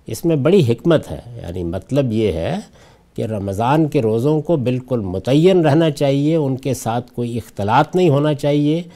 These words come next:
اگر ایک روزہ یا دو روزے پہلے رکھے جائیں گے تو اندیشہ ہے کہ اس سے کوئی بدعت وجود میں نہ آ جائے۔ نبی صلی اللہ علیہ وسلم کی امت میں عام لوگ ہی نہیں ہیں، علماء ہیں، فضلاء ہیں، صالحین ہیں،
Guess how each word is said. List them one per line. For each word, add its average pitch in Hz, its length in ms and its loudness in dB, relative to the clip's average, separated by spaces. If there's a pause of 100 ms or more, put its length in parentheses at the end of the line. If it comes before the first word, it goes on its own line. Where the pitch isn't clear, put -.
(260)
اگر 113 260 -2
ایک 160 440 0
روزہ 131 340 2
یا 147 160 2 (100)
دو 156 160 4
روزے 139 260 4
پہلے 123 360 0
رکھے - 360 -2
جائیں 156 340 2
گے 175 200 0 (320)
تو 120 80 -6
اندیشہ 123 540 2
ہے 147 300 8
کہ 135 220 -2
اس 110 60 -2
سے 135 240 -2
کوئی 156 260 0
بدعت 180 440 4
وجود 131 300 2
میں 113 160 -2
نہ 107 80 -4
آ 82 180 -8
جائے۔ 73 200 -12 (680)
نبی 123 280 2
صلی 143 140 -2
اللہ 131 240 -2
علیہ 139 100 0
وسلم 139 140 -2
کی 127 140 -6
امت 120 440 -2
میں 127 200 0 (440)
عام 151 340 2
لوگ 147 240 6
ہی 139 100 2
نہیں 123 300 2
ہیں، 101 200 -2 (120)
علماء 104 520 0
ہیں، 98 220 -4 (180)
فضلاء 104 520 -2
ہیں، 104 320 -6
صالحین 117 760 0
ہیں، 101 260 -2